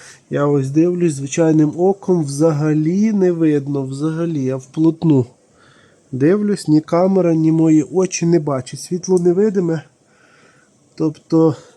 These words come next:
це точно десь приблизно дев'ятсот сорок нанометрів або навіть ще більш зміщений сме-, спектр в більшу сторону, більше, ніж дев'ятсот сорок.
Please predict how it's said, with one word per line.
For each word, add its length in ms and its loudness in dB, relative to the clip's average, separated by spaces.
це 100 -4
точно 600 -2
десь 240 -2
приблизно 600 0
дев'ятсот 500 -4
сорок 400 -2
нанометрів 600 0
або 220 0
навіть 340 0
ще 240 -6
більш 400 -4
зміщений 600 -2
сме-, 360 -4
спектр 640 -4
в 120 -8
більшу 380 -6
сторону, 520 -4
більше, 420 -8
ніж 220 -2
дев'ятсот 500 -6
сорок. 460 -8